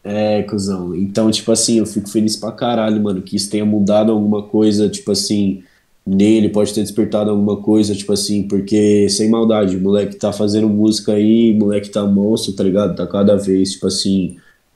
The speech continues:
é, crescendo musicalmente, e, pô, eu fico feliz pra caralho, Alva, de coração, irmão.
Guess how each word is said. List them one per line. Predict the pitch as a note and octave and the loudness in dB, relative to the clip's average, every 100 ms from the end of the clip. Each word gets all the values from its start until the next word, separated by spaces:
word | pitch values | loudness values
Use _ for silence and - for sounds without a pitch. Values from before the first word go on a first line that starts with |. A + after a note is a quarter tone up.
| - | -8
é, | G2 G2+ G2 | 0 2 2
crescendo | F#2+ G2+ G#2 - A2+ A2+ | 2 2 2 2 2 4
musicalmente, | A2 G#2+ - G#2 G#2 G2+ A2 G#2+ A2 | 4 2 0 -2 0 0 0 -2 -4
e, | |
pô, | - A2 G2+ | -2 2 2
eu | |
fico | G2 F#2+ | 0 -8
feliz | - G#2 G#2 | -4 -2 -2
pra | - G#2 | -4 -6
caralho, | G#2+ G#2 G2+ G#2 G2+ | -4 -4 -2 0 0
Alva, | G2+ F#2 F2+ | 0 0 -4
de | F2 | -10
coração, | - F#2+ F#2+ - F#2 | -6 -4 -4 -4 -2
irmão. | G2 F#2 F2 | 0 0 -4